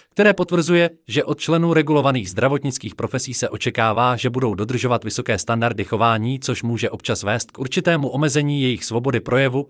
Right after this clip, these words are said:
uvedla v prohlášení. Středeční prohlášení.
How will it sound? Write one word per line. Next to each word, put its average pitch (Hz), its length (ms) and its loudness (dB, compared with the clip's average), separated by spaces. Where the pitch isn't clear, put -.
uvedla 151 340 0
v - 60 -10
prohlášení. 107 680 -2
Středeční 190 560 0
prohlášení. 156 680 2